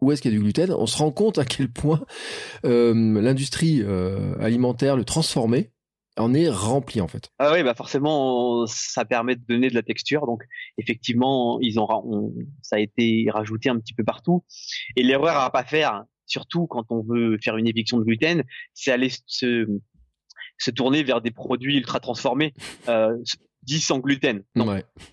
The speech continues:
Speaker 2: Si on veut, si on doit faire sans gluten pendant X temps pour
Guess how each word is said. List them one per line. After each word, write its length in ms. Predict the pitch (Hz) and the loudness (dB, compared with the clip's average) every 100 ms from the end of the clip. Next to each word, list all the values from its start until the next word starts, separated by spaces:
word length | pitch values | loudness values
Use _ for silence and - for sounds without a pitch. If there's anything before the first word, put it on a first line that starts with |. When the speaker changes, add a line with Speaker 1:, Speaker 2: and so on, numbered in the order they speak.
| - 175 | -10 -6
Speaker 2:
Si 200 | 151 165 | -2 0
on 140 | 143 | 2
veut, 220 | 139 185 - - | 2 0 -2 -10
si 200 | - 165 | -4 -2
on 100 | 139 | 2
doit 180 | 135 151 | 2 2
faire 220 | 180 147 _ | 0 -2 _
sans 140 | - 123 | -8 -4
gluten 420 | 123 127 139 113 | -2 0 -2 -2
pendant 220 | 113 110 139 | -4 -2 -4
X 240 | 123 135 | -2 -2
temps 220 | 127 127 120 | 0 -2 -2
pour 180 | 113 | -8